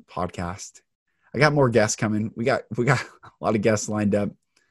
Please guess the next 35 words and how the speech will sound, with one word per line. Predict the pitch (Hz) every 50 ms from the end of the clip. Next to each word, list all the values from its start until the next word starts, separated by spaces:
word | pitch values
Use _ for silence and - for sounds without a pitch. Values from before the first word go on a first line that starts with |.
| _ _ _ _ _ _
Um, | - 101 95 98 98 98
but | 104 -
this | 107 120 - -
is | 170 160
the | 143 120
season | - - 127 123 117 113 123 120
of | 113
solo | - - 127 117 117 120 113 104
episodes, | 104 117 - - - - 98 92 92 87 -
and | 101 95
I | 98 101
hope | 104 113 107 -
it | 131 - -
blesses | 104 107 113 113 - - 110 107 -
you. | 113 113 110 107 107 110 - _ _ _ _ _ _ _ _ _ _ _ -
Um, | - 98 95 92 92 - - _ _ _ _ _ _ _ _ _ _ _ _ _ _ _ _
I | - 117 117 113 127 131 135 127
feel | - - - 113 113 110 107 104 104 101 98 - _ _ _
really | - 95 101 104 98 98 92
good. | 87 - 95 90 87 85
I | 85
mentioned | 92 98 104 107 101 - - 101 98 101
on | 101 95
a | 90
podcast | - - 98 98 95 - 95 90 -
the | - 98
other | 95 90 92
day, | 92 92 80 -
I | -
feel | - - - 104 92 92
really | 95 104 101 110 107 107 110 110 107 110 - - - _ _ _ _ _ _
good. | - 104 104 95 90 85 - - - _ _ _ _ _ _ _ _ _
I've | - 110 123
done | 120 120 117
a, | 110 107 90